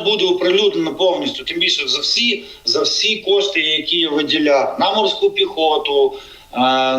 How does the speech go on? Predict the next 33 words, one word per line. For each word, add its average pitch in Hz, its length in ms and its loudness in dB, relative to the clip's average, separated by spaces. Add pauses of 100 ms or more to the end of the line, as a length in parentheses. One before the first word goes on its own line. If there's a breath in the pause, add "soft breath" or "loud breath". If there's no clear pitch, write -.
на, 156 200 2
на 180 220 0
поранених, 143 840 0
дітям, 156 640 0 (240 loud breath)
а, 127 260 0
які 135 300 0
Полякова 143 520 2
зараз 135 260 4
займається 127 1040 2
їми, 120 460 -2 (280 loud breath)
на 156 160 0
протези 170 880 0 (160)
фонд 175 320 -2
Незламні. 151 500 0 (180)
В - 40 -12
мене 202 240 0
за 208 80 2
все 208 220 0
звіти 220 440 0
є 180 280 0
і 170 40 0
цей. - 360 -4
Мало 220 260 0
того, 165 160 0
ще 180 140 0
раз 190 140 2
говорю, - 300 2 (200 loud breath)
я 131 140 -2
не 131 120 2
зобов'язаний 165 680 0
їх 98 80 -10
давати, 95 380 -2 (260 loud breath)
але, - 460 2